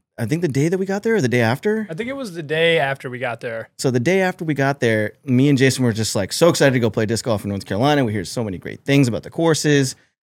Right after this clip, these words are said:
Speaker 1: and, uh, we're looking up, and then, like, all these courses are rated great, right? Scrapyard, is that, is that
Speaker 2: Yep.
Speaker 1: the course?
Speaker 2: Yep.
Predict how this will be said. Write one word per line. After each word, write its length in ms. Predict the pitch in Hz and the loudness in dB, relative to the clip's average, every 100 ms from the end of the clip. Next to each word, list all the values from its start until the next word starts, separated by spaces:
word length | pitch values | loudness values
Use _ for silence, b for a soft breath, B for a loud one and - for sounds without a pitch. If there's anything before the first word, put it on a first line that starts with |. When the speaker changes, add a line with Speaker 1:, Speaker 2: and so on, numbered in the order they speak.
| _ - | _ 0
Speaker 1:
and, 420 | 123 120 113 113 | 2 4 2 2
uh, 380 | 110 107 104 101 | 0 0 -2 -4
we're 260 | 113 120 | 0 2
looking 300 | 113 139 143 | 4 2 2
up, 180 | 143 139 | 0 0
and 140 | 117 113 | 0 -2
then, 160 | 110 | -2
like, 160 | 104 - | -4 -4
all 160 | 131 185 | 0 0
these 100 | 147 | 0
courses 360 | 165 170 131 | -2 0 0
are 80 | 110 | 0
rated 260 | 107 110 82 | -2 -2 -2
great, 320 | 107 95 - _ - | -2 -4 -6 _ -6
right? 220 | 101 - - _ _ _ _ _ _ _ - | -6 -6 -12 _ _ _ _ _ _ _ -10
Scrapyard, 760 | - - 107 120 143 156 180 - _ _ _ _ _ _ | -6 0 2 4 4 4 2 -6 _ _ _ _ _ _
is 80 | 113 | 0
that, 240 | 120 - _ - | 0 0 _ -4
is 80 | 117 | 0
that 60 | |
Speaker 2:
Yep. 60 | 123 | 0
Speaker 1:
the 60 | 131 | 0
course? 280 | 151 160 - - | -4 -6 -14 -8
Speaker 2:
Yep. 220 | 160 | -8